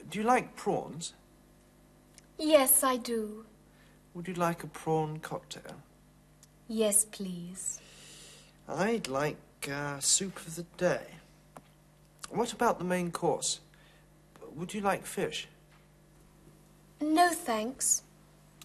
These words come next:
Speaker 2: You know I prefer meat.
Speaker 1: Do you want roast beef?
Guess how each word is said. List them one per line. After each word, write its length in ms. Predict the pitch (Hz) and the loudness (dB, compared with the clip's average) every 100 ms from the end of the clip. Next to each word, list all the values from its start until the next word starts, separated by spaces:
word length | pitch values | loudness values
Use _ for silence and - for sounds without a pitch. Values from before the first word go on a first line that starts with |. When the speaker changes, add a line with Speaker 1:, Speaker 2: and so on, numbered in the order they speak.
| - | -2
Speaker 2:
You 100 | 330 | 4
know 260 | 320 381 | 8 12
I 120 | 359 262 | 10 8
prefer 640 | - 233 - 247 233 220 226 | -2 -6 4 6 6 4 2
meat. 680 | 233 254 208 - - - - - - - - - - - 156 | -2 -2 -2 -6 -8 -8 -10 -20 -20 -20 -20 -20 -20 -18 -4
Speaker 1:
Do 120 | 190 | 0
you 80 | 190 | 6
want 320 | 220 165 151 | 6 6 2
roast 420 | 190 220 - - | 4 4 2 2
beef? 420 | 240 180 - - | 2 2 -4 -16